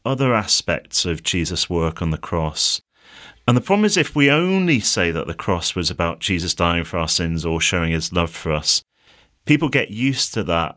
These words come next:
And, well, if it's familiar, they can sometimes treat it with contempt. We want to see the full range of all that the cross meant,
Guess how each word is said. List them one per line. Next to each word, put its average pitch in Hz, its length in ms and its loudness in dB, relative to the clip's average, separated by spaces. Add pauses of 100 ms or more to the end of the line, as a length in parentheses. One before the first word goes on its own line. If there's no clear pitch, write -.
And, 98 400 2 (260)
well, 104 220 2
if - 380 -4
it's - 220 0
familiar, 113 500 2
they 90 160 2
can 95 300 -6
sometimes 110 500 0
treat - 340 -2
it 95 100 -4
with 87 220 -2
contempt. 90 640 -2 (340)
We 110 80 0
want 127 220 4
to 135 100 -2
see 120 220 0
the 104 140 0
full 143 500 0
range 127 500 4
of 101 120 0
all 120 260 4
that 110 120 2
the 90 80 -6
cross - 380 0
meant, 92 480 -2